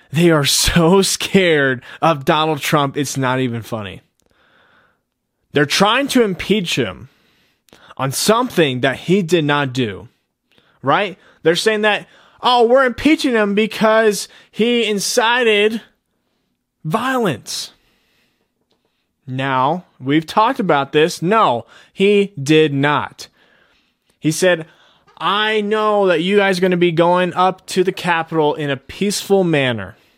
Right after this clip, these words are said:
In a peaceful manner. And I've provided proof on my Instagram to other people that have asked for the proof, showing that this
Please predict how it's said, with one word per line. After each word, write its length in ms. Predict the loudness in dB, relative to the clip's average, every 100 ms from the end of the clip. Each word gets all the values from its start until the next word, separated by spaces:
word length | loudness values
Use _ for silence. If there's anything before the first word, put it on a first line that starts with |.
| _ _ _ -8
In 60 |
a 60 | -8
peaceful 480 | -4 -2 0 0 2
manner. 460 | 2 0 -2 -8 _ _ _ _ _ _ _ _ _ -4
And 120 | 0
I've 300 | 2 0 0
provided 460 | 0 0 0 0 -2
proof 640 | -2 2 2 0 -12 -20 _ _ _ _ _
on 140 | -10 -4
my 160 | -2
Instagram 800 | 0 -2 -2 0 0 0 -2 -6 -8
to 160 | -6
other 160 | -6 -6
people 300 | -4 -2 -2
that 80 | -2
have 120 | -2
asked 380 | -2 -2 -2 -4
for 100 | -6
the 80 |
proof, 420 | -4 0 0 0 -8 _ _ _ _ _ _ _
showing 800 | -6 -4 0 2 2 2 2 0
that 280 | -2 -4 -2
this 500 | 2 2 0 -4